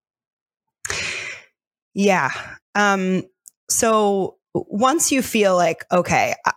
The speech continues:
I've released what I need to release," maybe with anger, you scream, you pound, you whatever,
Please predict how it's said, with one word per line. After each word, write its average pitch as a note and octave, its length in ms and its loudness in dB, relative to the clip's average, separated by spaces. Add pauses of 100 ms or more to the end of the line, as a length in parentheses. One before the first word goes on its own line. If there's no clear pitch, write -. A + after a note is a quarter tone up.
I've G3+ 340 0
released F3 720 2 (440)
what F3 180 2
I E3+ 80 2
need D#3+ 180 0
to E3+ 120 0
release," C#3+ 580 2 (160)
maybe F#3 380 2
with G3+ 240 2
anger, F3+ 520 2
you E3+ 180 0
scream, F3 460 2
you E3+ 120 2
pound, E3+ 480 0
you E3 100 0
whatever, E3+ 460 2